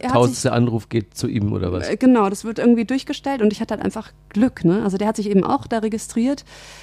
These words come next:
Speaker 1: äh, bei dieser App
Speaker 2: <laughs> Das
Speaker 1: und
Speaker 2: ist
Speaker 1: ist halt
Speaker 2: echt
Speaker 1: da
Speaker 2: lustig.
Speaker 1: rangegangen und ich da, also ich dachte mir halt, das kann ja gar nicht sein. Und letztendlich war's aber dann total schön, weil ich hab ihn dann halt auch zu schwedischen Musikern irgendwie gefragt und dann hat er gesagt, dass er sich so auf... Ähm,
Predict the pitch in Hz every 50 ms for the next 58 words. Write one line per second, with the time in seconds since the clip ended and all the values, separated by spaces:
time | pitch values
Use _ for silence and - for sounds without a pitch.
0 | - - - - 208 208 208 214 214 214 208 214 214 - 214 - - - - -
1 | - - 226 226 214 - 247 - - 247 254 233 240 240 233 226 233 262 330 302
2 | 226 185 175 170 180 190 220 247 - - 208 208 - 196 - - 180 - - 196
3 | 196 202 190 170 175 185 - 185 202 - - 214 196 190 185 - 196 - - -
4 | - 196 196 196 - 196 196 196 202 - - 208 202 202 - - - - - -
5 | 185 214 254 - - - 294 262 254 262 262 262 208 214 208 208 202 - 214 214
6 | 202 208 - - 247 254 311 359 285 208 208 208 208 208 - 214 - 233 - -
7 | 226 226 214 220 202 185 226 214 - - 240 226 214 208 196 185 - - - 226
8 | 226 254 240 - 214 208 208 254 269 277 269 - 262 247 247 240 240 233 214 233
9 | 226 - - 220 226 226 247 247 - 202 202 208 202 202 196 196 190 208 208 -
10 | 208 208 208 202 208 190 - 202 202 202 190 196 - - - 202 196 190 190 190
11 | 190 196